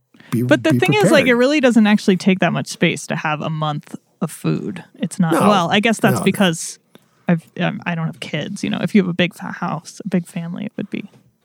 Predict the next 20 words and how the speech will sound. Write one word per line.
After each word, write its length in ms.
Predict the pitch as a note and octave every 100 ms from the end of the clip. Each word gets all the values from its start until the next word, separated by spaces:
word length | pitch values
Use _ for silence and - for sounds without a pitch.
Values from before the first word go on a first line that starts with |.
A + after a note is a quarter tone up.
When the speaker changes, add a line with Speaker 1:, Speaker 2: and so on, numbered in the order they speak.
| _ _ -
Speaker 2:
more. 220 | D#3+ -
Speaker 1:
I 80 | E3+
mean, 160 | D#3 C3+
it 80 | F#3+
really, 300 | E3 E3 C3
seriously, 440 | - D3 C3+ A#2+
a 80 | G#2+
year's 460 | C3+ B2 C#3 D#3 D#3
supply 360 | C3+ - C3+ B2
of 80 |
dried 320 | A2 B2 A2 G2
food 320 | - A#2 A2
is 180 | G2+ G#2
a, 80 | G2+
is, 600 | G2+ A2+ G2 G2 - -
you 100 | - G2+
know, 180 | F2+
your 200 | F2 F#2+
garage 480 | F#2+ A2+ A2 G#2 G2+
wall. 480 | G#2+ F2 E2 D#2+ -